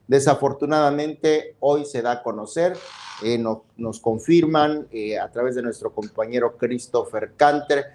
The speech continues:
quien dio seguimiento en estas últimas fechas al tema, que Rubén Steven perdió la vida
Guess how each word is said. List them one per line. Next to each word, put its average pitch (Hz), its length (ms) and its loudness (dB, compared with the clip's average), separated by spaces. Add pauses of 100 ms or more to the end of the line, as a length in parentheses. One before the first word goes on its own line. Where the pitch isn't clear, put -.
(220)
quien 123 200 0
dio 131 160 4
seguimiento 131 600 -2
en 123 120 -2
estas 120 320 -6
últimas 113 400 -4
fechas 120 360 -6
al 110 140 -2
tema, 147 480 2 (300)
que 135 100 2
Rubén 156 380 6
Steven 170 560 -4 (340)
perdió 135 320 0
la 135 140 2
vida 101 420 -6